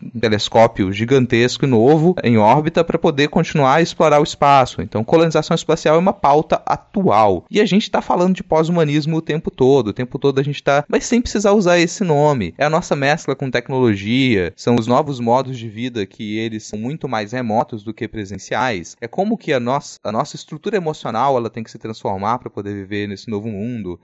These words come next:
É os, os limites ou os deslimites das terapias genéticas. Tudo isso tá sendo discutido. É parte do nosso dia a dia.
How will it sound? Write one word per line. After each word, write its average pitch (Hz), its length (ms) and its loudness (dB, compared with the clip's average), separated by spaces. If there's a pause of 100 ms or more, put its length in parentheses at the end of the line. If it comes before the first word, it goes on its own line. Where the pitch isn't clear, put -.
(100)
É 104 80 -6
os, 117 200 -6
os 123 200 -10
limites 147 500 -6
ou 151 240 2
os 117 140 -10
deslimites 131 1040 -6
das 104 320 -4
terapias 104 480 -8
genéticas. 107 960 -8 (100)
Tudo - 220 -10
isso 170 240 -10 (220)
tá 240 80 -10
sendo 226 180 -4
discutido. 165 540 -10 (440)
É 135 60 -12
parte - 280 -4
do 151 60 -14
nosso 143 200 -8
dia 139 160 -2
a 180 40 -2
dia. 127 320 -4